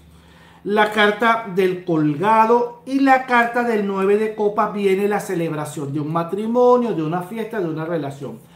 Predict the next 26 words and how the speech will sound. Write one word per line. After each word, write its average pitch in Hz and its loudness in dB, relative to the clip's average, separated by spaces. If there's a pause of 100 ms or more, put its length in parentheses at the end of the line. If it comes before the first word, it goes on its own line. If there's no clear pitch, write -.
(280)
O 202 4
usted 226 0
se 240 0
casa 254 -2
o 202 2
usted 156 -4
va 151 -2
a - -6
asistir 175 -6
a 170 -4
un 165 -6
matrimonio, 139 -6
o 185 -4
usted 196 -2
va 214 2
a 208 2
bautizar 190 -2
a 202 -2
su 190 -4
hija, 208 -4
a 190 -8
su 175 -2
hijo, 202 -2
a 185 -2
su 160 -8
nieto, 233 -8